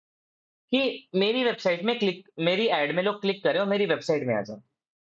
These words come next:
लेकिन अब आप ये चाहते हैं कि आपका जो click का पैसा है, एक click का पैसा आप बीस रुपये से ज़्यादा नहीं दोगे, तो आप यहाँ ट्वेंटी लिख दो।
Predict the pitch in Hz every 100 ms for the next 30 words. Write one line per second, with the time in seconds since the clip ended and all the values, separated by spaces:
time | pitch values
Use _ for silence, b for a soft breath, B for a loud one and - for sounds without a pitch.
0 | _ _ - 185 254 247 190 190 - 170
1 | 202 214 233 226 185 160 180 160 160 180
2 | 240 160 165 180 185 - 185 175 202 202
3 | 208 214 - 190 - 127 170 139 151 -
4 | 233 233 - 160 165 139 131 117 - 214
5 | - _ _ _ _ _ - 156 196 -
6 | 233 226 _ _ _ _ _ _ _ 123
7 | 190 269 262 220 220 214 185 156 156 143
8 | 127 110 135 175 175 185 175 135 147 123
9 | - 110